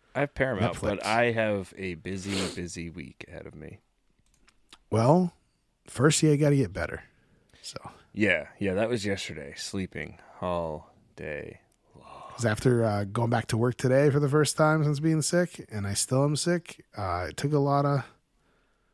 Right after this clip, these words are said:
Speaker 2: took a lot of energy out of me. I will say I'm still very tired.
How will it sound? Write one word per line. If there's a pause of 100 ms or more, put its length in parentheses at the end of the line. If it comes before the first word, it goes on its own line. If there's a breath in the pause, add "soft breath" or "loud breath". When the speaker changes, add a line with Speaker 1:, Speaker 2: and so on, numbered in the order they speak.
(140)
Speaker 2:
took
a
lot
of
energy
out
of
me. (520 soft breath)
I
will
say
I'm
still
very
tired.